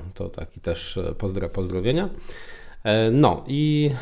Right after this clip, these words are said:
em, jeszcze chciałem o jednej takiej szybkiej rzeczy wspomnieć,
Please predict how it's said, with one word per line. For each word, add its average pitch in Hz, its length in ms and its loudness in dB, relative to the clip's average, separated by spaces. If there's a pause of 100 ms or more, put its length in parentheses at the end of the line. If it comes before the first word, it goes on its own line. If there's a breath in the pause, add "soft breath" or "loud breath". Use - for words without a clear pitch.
(300 loud breath)
em, 120 960 4
jeszcze 120 240 0
chciałem 104 360 -2
o 107 60 0
jednej 107 300 0
takiej 98 280 -6
szybkiej - 360 -6
rzeczy 101 240 -4
wspomnieć, 139 580 0